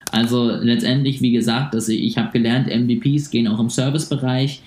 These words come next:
Da würde ich auf jeden Fall schauen, dass man wirklich nicht Wochen, Monate, Jahre lang im stillen Kämmerlein vor sich hin brütet, sondern eben so schnell es geht irgendwie nach außen geht, sich Feedback holt, sich Stimmen holt,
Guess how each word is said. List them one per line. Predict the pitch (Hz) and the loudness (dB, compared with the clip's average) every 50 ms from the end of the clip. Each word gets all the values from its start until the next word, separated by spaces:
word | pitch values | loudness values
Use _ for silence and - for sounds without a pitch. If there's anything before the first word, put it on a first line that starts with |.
| - - - - | -20 -20 -6 -2
Da | 113 117 127 127 | 0 0 2 2
würde | 131 131 127 | 2 0 0
ich | 120 107 | 0 -2
auf | 110 120 | 0 0
jeden | 123 127 135 143 143 | 0 2 2 0 0
Fall | - 127 117 | 0 -2 -2
schauen, | - - 117 120 123 127 | 0 0 0 0 2 2
dass | 120 120 117 | 0 0 0
man | 123 113 110 | 0 0 2
wirklich | 123 127 123 123 127 127 - - - - - - - | 0 0 0 -2 -2 -2 -6 -12 -20 -20 -20 -8 -2
nicht | - 143 165 214 214 208 208 214 - - - _ - | 0 2 4 4 2 2 -2 -6 -8 -14 -12 _ -4
Wochen, | - 135 135 - 170 156 143 123 | -2 -2 0 2 2 2 2 2
Monate, | 123 131 143 151 147 143 139 139 135 | 2 2 2 2 2 0 0 0 0
Jahre | 123 120 117 127 131 135 131 | 2 2 2 2 2 2 2
lang | 127 131 127 | 2 0 0
im | - 123 131 | 2 0 0
stillen | 127 - 143 131 131 131 | 0 0 0 2 2 0
Kämmerlein | 131 - 139 143 151 147 139 139 139 143 143 | 2 2 0 2 2 2 0 2 0 0 0
vor | - 143 | 0 0
sich | 123 123 127 120 | 0 0 -2 0
hin | - 143 151 160 147 | 0 0 2 0 0
brütet, | 143 139 139 135 - 156 139 117 | 0 0 -2 0 0 0 -2 0
sondern | - 131 123 123 120 120 | 0 -2 0 2 2 0
eben | 120 120 123 123 120 | 2 2 0 0 0
so | 117 117 | 0 -2
schnell | - - 120 127 | -2 -2 0 0
es | 147 143 139 - | 0 0 0 0
geht | - 135 127 | -2 -2 0
irgendwie | - 110 127 123 120 | 0 0 0 2 2
nach | 120 110 95 | 2 0 0
außen | 107 120 135 143 - 143 123 | 0 0 0 0 0 0 0
geht, | 127 131 135 135 - - - - - - - - | 2 2 0 0 -2 -8 -14 -20 -20 -20 -20 -4
sich | - 131 135 127 131 | -2 0 0 0 0
Feedback | - 151 151 - 139 127 120 - | -2 -2 0 0 0 -2 0 0
holt, | - 131 123 127 127 123 107 | 0 2 2 2 2 0 0
sich | - 135 131 131 - | 0 -2 -2 -2 -2
Stimmen | - - 127 127 127 127 123 117 120 | 0 0 2 2 2 0 0 0 0
holt, | 127 123 127 123 123 117 117 - | 2 2 2 2 0 0 -2 -4